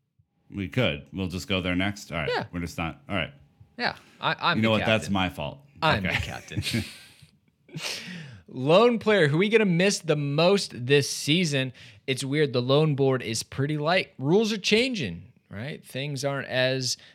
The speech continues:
Speaker 2: the way they used to be under Emanalo, and, uh, a lot aren't finalized. So, uh, according to the website, there's only six. You could probably throw Cassidy in there.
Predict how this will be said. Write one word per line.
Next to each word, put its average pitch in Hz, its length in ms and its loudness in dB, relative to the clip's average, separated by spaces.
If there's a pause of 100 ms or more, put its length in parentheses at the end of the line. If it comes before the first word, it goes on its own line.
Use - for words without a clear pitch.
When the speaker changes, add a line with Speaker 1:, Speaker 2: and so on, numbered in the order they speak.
Speaker 2:
the 117 120 -2
way 123 120 4
they 123 60 0
used 120 280 0
to - 40 -8
be 107 140 0
under 101 200 0
Emanalo, 95 840 -6
and, 107 320 -4
uh, 104 220 0
a - 20 -8
lot 117 320 -2
aren't 107 220 -10
finalized. 92 480 -6
So, 95 380 -2 (440)
uh, 90 460 -6 (1040)
according 147 320 -4
to 110 40 -2
the 117 60 0
website, 107 320 -4
there's 98 140 -8
only 127 140 -4
six. - 640 -6 (260)
You 110 120 -6
could 104 140 -6
probably 143 320 4
throw 135 300 2
Cassidy 107 580 0
in 95 160 0
there. 98 380 -2